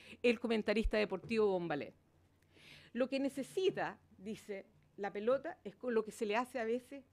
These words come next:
a la mujer, un buen puntapié". Eso, diputado, es violencia simbólica. Es claro, alguien podría decir, incita, bueno,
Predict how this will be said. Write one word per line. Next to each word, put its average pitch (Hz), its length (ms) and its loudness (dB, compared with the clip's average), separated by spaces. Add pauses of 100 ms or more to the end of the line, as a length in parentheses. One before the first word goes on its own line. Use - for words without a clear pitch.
(140)
a 214 80 -6
la 208 60 -4
mujer, 170 340 -12 (420)
un 196 200 -6
buen 226 200 2
puntapié". 170 600 -8 (640)
Eso, 415 400 -4 (680)
diputado, 240 680 -2
es 202 100 -6
violencia 190 340 -2
simbólica. 156 500 -12 (2250)
Es 226 120 6
claro, 247 340 6
alguien 269 280 6
podría 277 260 6
decir, 285 320 2
incita, 262 400 2
bueno, 320 340 -2